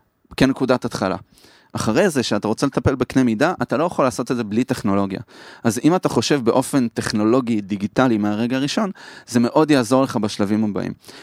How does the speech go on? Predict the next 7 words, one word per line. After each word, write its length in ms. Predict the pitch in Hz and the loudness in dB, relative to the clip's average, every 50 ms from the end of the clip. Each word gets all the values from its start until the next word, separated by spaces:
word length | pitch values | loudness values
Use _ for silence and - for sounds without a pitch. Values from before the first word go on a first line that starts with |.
| - - | -14 -6
דבר 200 | - 107 98 139 | -4 2 2 2
שנתקלתי, 640 | 160 - - 131 107 - - - 214 208 - 127 107 | 2 2 0 -2 -4 -2 -2 -2 -2 0 0 0 0
אגב, 340 | 107 98 104 101 107 120 135 - - | 0 0 0 -2 -2 -4 -8 -10 -6
הוא 300 | - 113 113 113 110 107 - | -4 0 0 0 0 0 2
העובדה 580 | - 107 101 104 101 101 101 - 131 151 160 - - | 2 2 2 0 -2 -2 2 2 2 2 2 -4 -8
שבמגזר 1600 | - - - - 117 107 104 101 95 95 - 98 110 101 101 95 95 95 92 90 - _ _ _ _ - - 104 95 104 107 120 127 | -8 -6 -4 -2 -2 0 0 -2 -4 -6 -6 -4 -2 -2 0 0 -2 -2 -4 -4 -6 _ _ _ _ -10 -8 -8 -4 0 2 2 2
החברתי, 580 | 135 - - 110 90 90 90 90 - - 151 | 2 0 -2 -4 -2 -4 -8 -8 -4 -4 -4